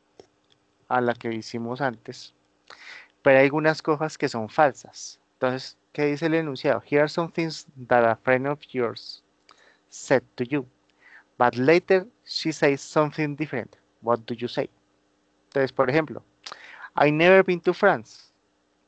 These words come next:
Se lo dijo, póngale, hoy a las siete de la mañana. Y después a las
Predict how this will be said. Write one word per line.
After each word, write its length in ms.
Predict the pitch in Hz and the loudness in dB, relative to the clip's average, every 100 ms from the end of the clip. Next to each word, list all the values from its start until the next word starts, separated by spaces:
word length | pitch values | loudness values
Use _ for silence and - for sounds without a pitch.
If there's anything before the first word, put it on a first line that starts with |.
| _ _ _ | _ _ _
Se 160 | - | -4
lo 120 | 113 113 | -2 -2
dijo, 180 | 117 | -4
póngale, 1120 | 123 139 131 131 139 135 127 120 110 107 104 104 _ _ _ _ _ _ _ _ | -4 -4 -2 2 4 4 4 2 0 -2 -6 -12 _ _ _ _ _ _ _ _
hoy 360 | 135 135 139 139 | 4 6 8 8
a 100 | 143 | 8
las 840 | 143 135 131 127 120 120 113 110 - - - - - - - - - - - - | 8 8 8 6 4 0 -4 -10 -16 -20 -20 -20 -20 -20 -20 -20 -20 -20 -20 -10
siete 260 | 143 131 | -8 4
de 40 | 147 | 4
la 60 | |
mañana. 420 | 139 139 156 - - _ _ _ _ _ _ _ | 4 0 -4 -6 -12 _ _ _ _ _ _ _
Y 180 | - 127 | -6 -2
después 460 | 123 - 143 147 175 | -2 -2 -2 2 4
a 60 | |
las 600 | 156 139 123 113 107 - | 6 6 4 -6 -18 -20